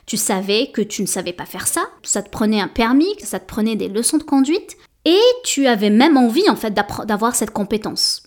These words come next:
Tu connais donc tous les requis, tu connais la portée, et tu as l'intérêt pour la conduite, car tu as conscience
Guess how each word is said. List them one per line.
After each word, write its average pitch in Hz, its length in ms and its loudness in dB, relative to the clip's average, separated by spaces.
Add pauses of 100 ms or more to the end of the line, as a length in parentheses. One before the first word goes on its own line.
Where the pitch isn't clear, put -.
Tu - 120 -6
connais 254 240 4
donc 214 200 -6
tous 427 200 2
les 330 100 8
requis, 247 600 2
tu - 120 -8
connais 208 280 0
la 180 120 -4
portée, - 600 -2
et 240 60 -6
tu - 140 -8
as 202 80 0
l'intérêt 247 500 0
pour 220 200 -4
la 240 100 2
conduite, 208 680 -6
car 202 140 -6
tu - 120 -6
as - 180 -8
conscience 254 680 -2